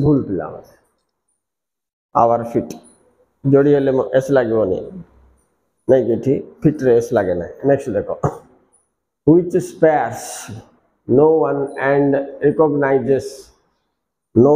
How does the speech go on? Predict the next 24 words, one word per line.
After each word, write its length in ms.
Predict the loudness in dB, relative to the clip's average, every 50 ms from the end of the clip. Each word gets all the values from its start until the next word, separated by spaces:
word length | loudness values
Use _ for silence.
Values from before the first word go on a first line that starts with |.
| 4
national 580 | 2 2 0 0 -2 -2 -2 0 0 0 0 0 -2 -2 -2
boundary। 520 | 0 0 0 0 0 0 0 0 0 0 0 -2 -4 -8 -14 -8 -4 0
ଆଇ 100 | 0 2 2
ଇ 100 | 2 2 2 0
ଏସ୍ 120 | -2 -4 -10 -10
ହବ 100 | -8 -8 -8 -10 -8
ପିଲାମାନେ, 500 | -8 -8 -8 -8 -12 -20 _ -20 -20 -20 -20 _ _ _ _ _ -20 -20 -20 _ _ _ _ _ _ -20 -20 -20 _ _ _ _ _ _ _ _ _ 2
ତୁମେ 140 | 2 2 4 4
ଯାଇକି 220 | 2 0 0 -2 -4
ସେ 80 | -4 -2 0
ବହିର 180 | 0 0 0 0 0 0
page 160 | 0 0 0 -2 -4
ଦେଖିପାର। 300 | -4 -4 -4 -4 -4 -4 -4 -8 -16 -20 _ _ _ _ _ _ _ _ _ _ _ _ _ _ _ 2
Next 240 | 2 2 2 0 -2
ଦେଖ, 120 | -4 -2 -2 -4 -6 -4 -2 0 2
this 160 | 2 2 0 -2 0 2 2
enemy 380 | 2 2 2 2 2 2 2 0 -2 -4 -4 0 2 2
is 140 | 4 2 0 0 -2 -2
the 120 | 0 0 0 0 -2 -2 0 0
earth 240 | 0 0 -4 -4 -2 -2 -2
itself। 380 | -2 -4 -4 -4 -4 -4 -4 -8 -16 _ _ _ _ _ _ _ _ _ _ _ _ _ _ _ _ _ 0
the 220 | 2 4 4 4 2 -2 -2 0 0 0
earth, 200 | 0 -2 -8 -10 -12 -10 -4 0 2
the 100 | 2